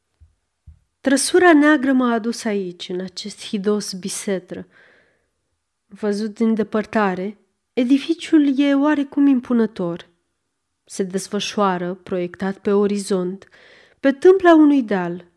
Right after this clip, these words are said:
și, dacă nu te apropii, păstrează ceva din străvechea sa măreție, aerul unui castel regal. Dar, pe măsură ce distanța se micșorează, palatul devine cocioabă.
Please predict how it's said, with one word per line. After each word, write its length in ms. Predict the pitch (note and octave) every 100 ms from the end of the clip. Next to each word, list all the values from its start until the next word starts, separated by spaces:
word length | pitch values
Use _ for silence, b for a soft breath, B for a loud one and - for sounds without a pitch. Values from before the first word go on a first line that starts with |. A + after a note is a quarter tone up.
| _ _
și, 180 | _ -
dacă 280 | G#3 G3+ G#3
nu 180 | G#3 C#4
te 100 | C#4+
apropii, 680 | A3 F#3+ - F#3+ F#3 F#3 A#3+ b b b b _
păstrează 480 | D4+ C#4+ G4+ G4+ F#4
ceva 360 | F#4 D4 D4+
din 180 | D4+ C#4+
străvechea 520 | C#4 B3+ A#3+ C4+ C4
sa 180 | A#3 A#3+
măreție, 880 | A#3 A3+ G#3 G3+ - G3 F3 E3+ - _ _ _ _
aerul 560 | G#3+ A#3 G#3 F#3+ F3+
unui 400 | F3+ F#3+ F#3+ F#3+
castel 580 | F#3 - G#3 - G#3 F#3
regal. 520 | F#3 F3+ F#3+ F3 E3+ b b b b b b b b _
Dar, 280 | F#3 G#3 G3+
pe 120 | G#3
măsură 480 | G#3 G3+ - G#3 G3
ce 180 | F#3+ F#3
distanța 640 | F#3 - G#3+ G#3 G3 F#3
se 160 | -
micșorează, 680 | F#3 F#3+ - G#3 G#3+ A#3 A3
palatul 580 | A3 A#3+ A#3+ C4+ C#4 A#3+
devine 340 | A3 G3+ A3+
cocioabă. 760 | A3 G#3 G3 - F3+ E3 F#3 E3